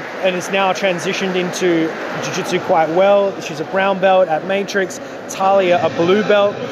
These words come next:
She was constantly, or Charmaine was constantly fighting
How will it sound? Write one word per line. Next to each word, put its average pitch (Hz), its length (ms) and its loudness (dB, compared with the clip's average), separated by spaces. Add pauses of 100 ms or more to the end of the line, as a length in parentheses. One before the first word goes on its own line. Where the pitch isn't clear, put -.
(380)
She - 120 -4
was 196 180 0
constantly, 226 760 2 (200)
or 185 80 2
Charmaine 214 420 0
was 185 140 0
constantly 214 500 0
fighting 190 600 0